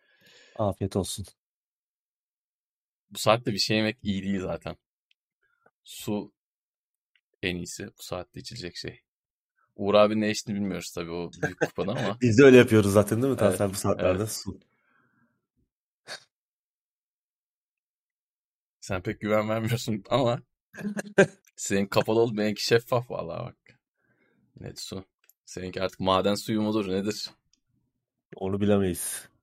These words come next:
Speaker 1: Senin de şeffaf ama hani
Speaker 2: Ya
Speaker 1: artık
Speaker 2: evet, her beyaz olan şey de su olmuyordu. <laughs> Evet. İyi, ses görüntümüz güzelmiş.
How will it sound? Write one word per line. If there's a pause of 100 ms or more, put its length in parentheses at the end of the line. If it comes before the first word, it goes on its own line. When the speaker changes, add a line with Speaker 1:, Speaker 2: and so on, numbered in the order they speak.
(1400)
Speaker 1:
Senin
de
şeffaf
ama (760)
hani
Speaker 2:
Ya
Speaker 1:
artık
Speaker 2:
evet, (200)
her
beyaz
olan
şey
de
su
olmuyordu.
<laughs> (2750)
Evet. (2000)
İyi,
ses
görüntümüz
güzelmiş.